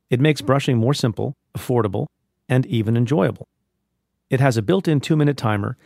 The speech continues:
and pulses every thirty seconds to remind you when to switch sides,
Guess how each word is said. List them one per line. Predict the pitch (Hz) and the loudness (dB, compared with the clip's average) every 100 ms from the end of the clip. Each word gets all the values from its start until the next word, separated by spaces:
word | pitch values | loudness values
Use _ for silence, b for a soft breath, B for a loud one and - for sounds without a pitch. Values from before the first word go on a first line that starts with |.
| b b b | b b b
and | 113 110 | -2 0
pulses | - 175 - 147 - | 2 2 2 -2 0
every | 139 185 180 | 0 0 0
thirty | 147 139 | 0 0
seconds | 131 110 - - - _ _ - | 0 -2 -4 -10 -12 _ _ -6
to | 110 | -2
remind | 104 113 147 143 | 0 2 2 0
you | 123 | 0
when | 120 | 0
to | 104 | -2
switch | - 131 | -4 -4
sides, | - 90 92 - | -4 -6 -6 -12